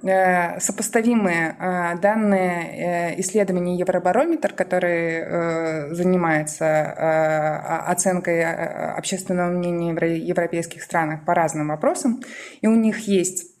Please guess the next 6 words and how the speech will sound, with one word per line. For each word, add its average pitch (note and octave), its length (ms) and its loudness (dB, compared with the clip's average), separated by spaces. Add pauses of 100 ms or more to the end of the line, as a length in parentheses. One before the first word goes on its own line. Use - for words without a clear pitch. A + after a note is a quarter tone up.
м, E3+ 420 -2
на-, F3+ 300 4
накопленные F3 640 0
сведения D3+ 1040 -4 (100)
по, D#3+ 480 4
а, D#3+ 460 4